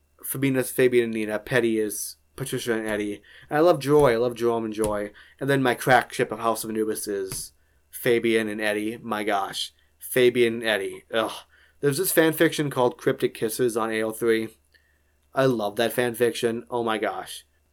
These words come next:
There's a point in season two, in season three, sorry, where Fabian is no longer with Nina, and Eddie is no longer with Patricia. And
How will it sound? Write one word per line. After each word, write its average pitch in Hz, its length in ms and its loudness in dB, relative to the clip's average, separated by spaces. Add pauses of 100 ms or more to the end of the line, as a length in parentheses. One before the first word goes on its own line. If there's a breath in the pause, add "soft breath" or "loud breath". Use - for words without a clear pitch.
There's 139 100 -4
a 143 60 0
point 175 320 4
in 165 100 0
season 143 280 2
two, 120 360 4
in 117 140 -4
season 120 240 -2
three, 110 240 -2
sorry, 104 280 -2
where 101 140 -8
Fabian 120 380 2
is 107 80 -8
no 117 100 -2
longer 110 220 -4
with 104 180 -10
Nina, 101 380 -8 (240)
and 107 400 -8
Eddie 120 280 2
is 110 120 -4
no 113 160 -6
longer 107 180 -8
with 104 180 -10
Patricia. 120 500 -2 (340 soft breath)
And 165 140 0